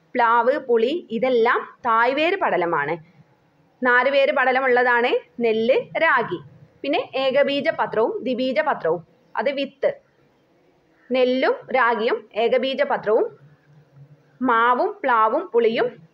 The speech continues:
ദ്വിബീജപത്രവുമാണ്. അപ്പൊ നം-, നമ്മള്, ആ, leaf, Leaf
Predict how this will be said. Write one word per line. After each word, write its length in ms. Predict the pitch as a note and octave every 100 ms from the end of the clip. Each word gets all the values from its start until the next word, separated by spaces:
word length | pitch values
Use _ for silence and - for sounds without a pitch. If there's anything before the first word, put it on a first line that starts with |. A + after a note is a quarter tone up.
| -
ദ്വിബീജപത്രവുമാണ്. 1500 | B3 C4+ B3+ B3 D#4+ - - _ - G4+ G4+ B3+ F#3 D3 D#3+ - _ _ _ _ _ _ _ _ _ _ _ _ E3 D#3+ _ _ _ _ _ - D3 C#3 _ -
അപ്പൊ 120 | G#4
നം-, 240 | F#4 G3+ -
നമ്മള്, 520 | A#3+ A3 A3 C#4+ C5 - - _ _ -
ആ, 220 | G#3+ E3 -
leaf, 480 | A#3+ C4+ C#4 C#4+ - - _ _ _ _ _ A#3+
Leaf 480 | B3 B3 D#4 -